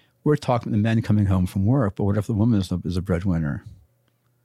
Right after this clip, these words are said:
How does a man be a terrific dad? How do you handle that? The stresses.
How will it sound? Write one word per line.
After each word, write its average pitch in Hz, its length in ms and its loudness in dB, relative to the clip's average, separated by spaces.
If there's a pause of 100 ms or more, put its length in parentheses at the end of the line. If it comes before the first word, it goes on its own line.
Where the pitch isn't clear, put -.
(380)
How - 140 -6
does 95 80 0
a 101 60 2
man 101 240 2
be 101 80 -2
a - 20 -2
terrific - 300 -8
dad? 92 420 -2 (880)
How - 140 -8
do 120 40 0
you 104 60 0
handle 110 300 -2
that? 85 240 -6 (280)
The 107 60 -14
stresses. - 640 -8